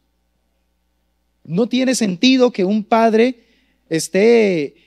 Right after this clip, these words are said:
de pronto presionando a su hijo a que se congregue, a que ame a Dios, a que sea una persona honesta, a que sea responsable con sus cosas, cuando de pronto el hijo no está viendo el modelo de lo que su padre le dice que debe hacer, no lo está viendo en él,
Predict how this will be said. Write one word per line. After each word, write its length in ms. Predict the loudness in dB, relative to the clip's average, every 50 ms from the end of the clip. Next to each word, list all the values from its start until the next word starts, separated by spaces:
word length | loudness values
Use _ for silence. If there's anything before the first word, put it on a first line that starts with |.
| _ _
de 120 | -4 -4 -2
pronto 400 | -2 -4 -4 -2 -4 -6 -2 0
presionando 600 | 0 0 0 -2 -4 -4 -4 -4 -6 -4 -4 -4
a 60 | -4
su 160 | -4 -4 -2
hijo 260 | 0 0 0 -2 -4
a 80 | -4 -4
que 100 | -4 -6
se 140 | -6 -6 -6
congregue, 680 | -6 -6 -6 -4 0 2 4 4 4 2 0 -2 -2 -2
a 100 | -4 -4
que 140 | -4 -4
ame 200 | -4 -2 -2 -4
a 80 | -4 -2
Dios, 500 | 0 2 2 2 2 2 0 -2 -4 -6
a 80 | -8 -8
que 140 | -10 -12
sea 400 | -8 -4 -4 -2 0 0 -2 -4 -6 -10 -16 _
una 180 | -6 -4 -4 -2
persona 400 | -4 -4 -4 -4 -6 -4 -4 -4
honesta, 640 | -2 -2 0 0 0 -2 -4 -4 -4 -6 -6 -6 -8 _ _ -18 -6
a 120 | -6 -6 -4
que 100 | -6 -6
sea 140 | -4 -4
responsable 680 | -4 -4 -4 -4 -4 -4 -4 -4 0 0 0 0 0 0
con 140 | -2 -4 -6
sus 120 | -6 -8
cosas, 260 | -8 -4 -4 -4 -6
cuando 340 | -4 -4 -4 -4 -2 -2 0
de 100 | -2 -2
pronto 480 | -2 -2 -4 -4 -4 -2 0 -2 -2 -2 -6 _ -20 -10 -4
el 280 | -2 -2 -2 -2 -2 0
hijo 340 | 0 0 0 0 -2 -2
no 180 | 0 0 0 0
está 460 | 0 -2 -4 -6 -4 -4 -2 -2 -2 -2
viendo 680 | -2 0 2 2 0 0 0 0 0 0 0 -2 -6 _ _ -2
el 220 | 0 0 2 2 2
modelo 720 | 2 2 4 4 2 2 2 4 4 4 6 6 4 4 2
de 100 | 2 -2
lo 120 | -2 -4
que 100 | -6 -8
su 140 | -10 -6 -4
padre 240 | -2 -2 0 0 2
le 140 | 0 2
dice 320 | 2 4 2 2 0 -2 -4
que 100 | -2 -2
debe 140 | 0 0 -2
hacer, 240 | -2 -4 -4 -4
no 120 | -2 -2 -2
lo 80 | -4
está 180 | -4 -4 -4 -6
viendo 280 | -4 -4 -4 0 0 0
en 120 | 2 2
él, 320 | 2 2 0 -2 -4 -8